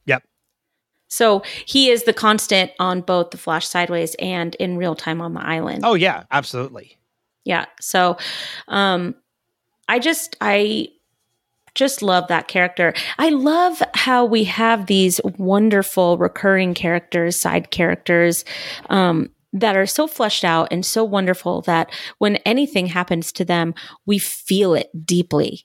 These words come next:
Speaker 2: You know, that to me, uh, and we talked about this from the very beginning when we were talking about, um, when we were doing the pilot episode with Jason five, five years ago. Um,
Speaker 1: <laughs>
Speaker 2: you know, we talked about how fleshed out these characters were from the very beginning. You get a,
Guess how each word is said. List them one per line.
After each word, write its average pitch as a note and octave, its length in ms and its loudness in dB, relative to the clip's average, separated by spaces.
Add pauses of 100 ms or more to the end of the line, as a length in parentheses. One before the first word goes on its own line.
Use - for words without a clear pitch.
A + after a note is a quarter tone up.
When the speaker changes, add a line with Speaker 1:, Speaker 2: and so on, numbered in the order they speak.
(120)
Speaker 2:
You F#3+ 120 2
know, F3+ 200 4
that A#3 360 2
to G3+ 120 0
me, G3 420 2 (140)
uh, G3 120 4
and A3+ 140 4
we E4 80 4
talked - 220 -6
about G#3 220 2
this E3+ 140 2
from F#3+ 200 -2
the F#3+ 80 -2
very G#3 240 2
beginning F3 580 0
when E3+ 160 -2
we F3 80 -2
were F3+ 120 0
talking F3+ 360 -4
about, E3+ 260 -2
um, D3+ 420 0
when F3+ 340 -2
we F#3+ 140 0
were F3 100 2
doing F3+ 240 0
the E3+ 80 -2
pilot G#3 400 0
episode E3+ 420 0
with E3+ 140 -4
Jason F3+ 500 0
five, D#3+ 380 -2
five G#3 480 -2
years F#3 240 0
ago. E3+ 280 0 (520)
Um, G3 460 2
Speaker 1:
<laughs> - 60 -14 (1080)
Speaker 2:
you D#4 80 4
know, D#4+ 100 2
we C4+ 140 2
talked E4 340 -2
about A3 240 2
how F#3+ 500 2 (100)
fleshed - 400 -2
out F#3 200 0
these F#3+ 180 -2
characters F3+ 560 -2
were F3 140 0
from F3+ 240 -2
the E3+ 80 -2
very G3 260 2
beginning. F#3 560 -2
You F3+ 140 0
get G3 180 2
a, F#3+ 160 2